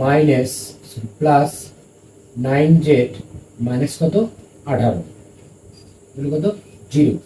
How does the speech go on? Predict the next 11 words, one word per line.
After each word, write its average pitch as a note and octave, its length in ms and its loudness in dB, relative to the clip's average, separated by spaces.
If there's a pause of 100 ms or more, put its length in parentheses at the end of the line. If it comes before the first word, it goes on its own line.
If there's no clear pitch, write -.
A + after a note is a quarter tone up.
(1300)
এখন E3+ 160 2 (160)
এটা F#3+ 200 4
আমরা G3+ 220 4
কি G3+ 140 -4
করবো, G#3+ 180 2 (160)
মেল F3+ 180 8
ডাউন C#3 220 4
করবো। G2 180 -6 (540)
তাহলে C3+ 260 -4
মেল E3+ 160 6
ডাউন G#3+ 120 2